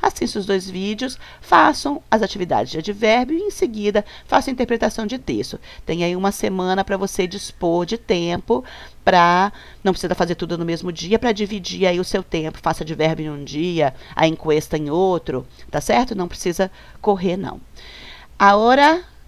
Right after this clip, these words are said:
me despido de aqui. Te, eh, espero que nos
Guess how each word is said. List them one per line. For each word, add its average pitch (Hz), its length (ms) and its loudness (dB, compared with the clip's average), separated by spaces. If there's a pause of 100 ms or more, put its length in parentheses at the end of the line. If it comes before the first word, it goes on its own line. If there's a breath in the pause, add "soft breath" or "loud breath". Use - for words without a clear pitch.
(120)
me 196 160 2
despido 185 420 -2
de 180 100 2
aqui. 226 720 0 (920)
Te, 196 420 4
eh, 185 680 4
espero 190 600 4
que 190 260 0
nos 190 600 -6